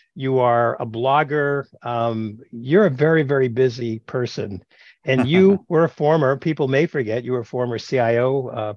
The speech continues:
Speaker 1: Palo Alto, California.
Speaker 2: Mm-hmm.
Speaker 1: Um, you have won multiple awards in technology and, and business. Uh, your career spanned, uh, both the private and public sector.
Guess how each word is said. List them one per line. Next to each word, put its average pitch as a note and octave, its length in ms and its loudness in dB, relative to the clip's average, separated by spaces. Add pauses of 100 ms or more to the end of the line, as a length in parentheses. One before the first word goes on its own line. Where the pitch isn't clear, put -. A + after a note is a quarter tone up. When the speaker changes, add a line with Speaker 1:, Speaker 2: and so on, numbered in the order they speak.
Speaker 1:
Palo B2+ 300 2
Alto, A#2 580 -2
California. F3 720 2 (380)
Speaker 2:
Mm-hmm. G2+ 200 -6
Speaker 1:
Um, B2 480 2
you C3+ 320 -2
have B2 260 -4
won B2 220 -2
multiple C#3 460 0
awards C3+ 800 -2
in A#2+ 120 -6
technology B2+ 680 0
and, G#2+ 180 -6
and G#2+ 240 -6
business. D3+ 560 -2 (400)
Uh, A#2 260 0
your A#2+ 160 2
career C#3+ 380 0
spanned, C#3+ 640 -2 (100)
uh, A2 320 -4
both B2 460 0
the B2 120 -8
private D3 460 0
and B2+ 120 -2
public D3 300 -2
sector. D#3 560 -4